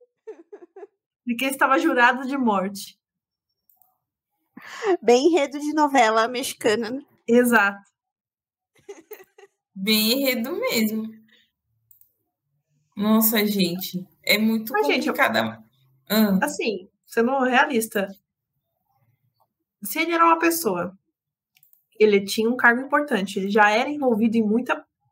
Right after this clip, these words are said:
Speaker 1: muita parte polêmica da, da política, né?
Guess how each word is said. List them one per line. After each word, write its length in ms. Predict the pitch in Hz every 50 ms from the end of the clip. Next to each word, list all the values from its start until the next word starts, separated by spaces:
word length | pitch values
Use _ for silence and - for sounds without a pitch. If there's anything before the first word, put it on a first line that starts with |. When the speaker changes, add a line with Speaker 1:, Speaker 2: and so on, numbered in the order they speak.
| _ _ _ _ _ _ _ _ _ _ _ _ _ _ -
Speaker 1:
muita 180 | 233 233 285
parte 220 | 285 277 269 277 -
polêmica 560 | - 302 294 247 214 214 220 214 226 226 226
da, 300 | 208 208 208 202 196 202 196 - _ _ _ _ _ _
da 80 | - 220
política, 540 | 214 - 262 233 180 170 170 - - - 180
né? 200 | 190 220 254